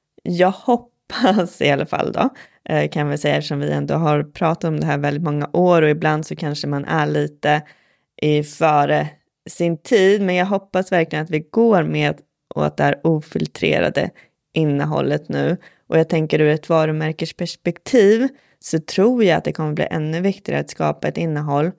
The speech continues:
som följer sin målgrupps beteenden på kanalerna. Att, eh, man tar fram innehåll som inte, alltså jag ska inte säga att som inte sticker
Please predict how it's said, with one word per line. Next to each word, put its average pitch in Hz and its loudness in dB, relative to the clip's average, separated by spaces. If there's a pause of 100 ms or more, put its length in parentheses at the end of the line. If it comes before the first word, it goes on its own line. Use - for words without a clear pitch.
(160)
som 151 0 (520)
följer 175 2
sin 165 -4
målgrupps 165 -2
beteenden 85 -6
på - -6
kanalerna. 85 -8 (380)
Att, - -2
eh, 156 6
man 151 0
tar 165 -2
fram 170 0
innehåll 156 -2
som 147 -2 (1300)
inte, 208 0 (160)
alltså 180 -4
jag 180 -4
ska - -6
inte 175 -6
säga 165 2
att 165 -6
som 165 -6
inte 160 -8
sticker 175 -4